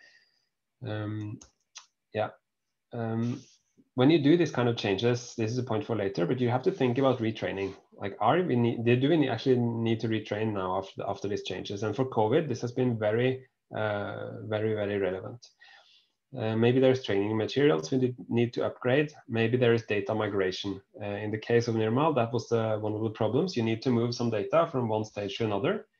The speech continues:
You can't just move the data element, you have to move the data as well.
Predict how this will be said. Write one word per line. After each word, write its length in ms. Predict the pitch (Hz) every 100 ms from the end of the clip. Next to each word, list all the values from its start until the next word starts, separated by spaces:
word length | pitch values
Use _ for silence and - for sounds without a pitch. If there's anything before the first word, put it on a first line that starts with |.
| _ _ _ -
You 140 | 117
can't 300 | 127 143 -
just 240 | 120 117 110
move 180 | 104
the 60 | 104
data 240 | 104 98
element, 380 | 104 107 175 185 -
you 100 | 110
have 200 | 110 -
to 80 |
move 240 | 110 107 117
the 60 |
data 260 | 107 95 98
as 160 | 98 -
well. 220 | -